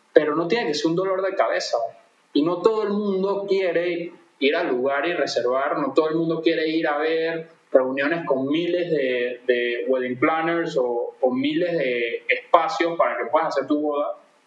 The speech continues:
Si lo puedes hacer todo online, te va a gustar, sea en pandemia, sea fuera de pandemia. O sea, eso, eso es algo. Por eso, por lo menos cuando tú vas de viaje, tú reservas un hotel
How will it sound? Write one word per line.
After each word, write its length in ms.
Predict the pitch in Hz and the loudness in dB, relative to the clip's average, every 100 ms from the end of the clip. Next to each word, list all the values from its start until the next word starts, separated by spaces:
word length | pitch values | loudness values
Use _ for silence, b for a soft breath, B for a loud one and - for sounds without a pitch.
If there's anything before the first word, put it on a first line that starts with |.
| - | -12
Si 160 | - - | -4 0
lo 120 | 147 | 0
puedes 200 | 151 262 | 0 0
hacer 260 | 202 175 170 | 0 -2 2
todo 220 | 214 202 | 2 2
online, 480 | 202 208 208 208 208 - _ _ _ | -2 -2 -2 -2 -6 -12 _ _ _
te 80 | - | 0
va 80 | 160 | 0
a 40 | |
gustar, 440 | 202 - - 185 - | 0 -2 0 0 0
sea 220 | 170 214 | 0 0
en 100 | 151 | 0
pandemia, 640 | 147 143 175 190 196 202 | 0 2 0 0 0 0
sea 280 | 196 139 139 | 0 0 0
fuera 300 | - 147 156 | 2 2 2
de 40 | 151 | -2
pandemia. 580 | - - 180 - 117 - 147 | -4 0 0 2 -6 -4 -4
O 60 | |
sea, 100 | 151 - | 0 0
eso, 200 | 151 - | 2 0
eso 220 | 185 202 190 | 0 0 2
es 40 | |
algo. 380 | 202 175 139 117 - _ _ _ | 2 0 -2 -4 -12 _ _ _
Por 140 | 151 | 4
eso, 340 | 165 196 196 - - | 4 2 -2 0 2
por 140 | 147 | 4
lo 60 | 143 | 2
menos 220 | 165 190 | 0 0
cuando 240 | 175 135 131 | 0 0 2
tú 200 | 156 170 | 2 2
vas 220 | 175 175 | 0 0
de 120 | 185 | 0
viaje, 580 | 185 202 175 170 180 185 - _ _ _ _ _ - | 2 0 0 0 -2 -6 -14 _ _ _ _ _ 0
tú 160 | 165 185 | 2 4
reservas 520 | 202 - 202 196 185 | 2 0 0 0 0
un 140 | 202 202 | 0 0
hotel 580 | 196 196 190 214 - | 2 2 2 -2 -6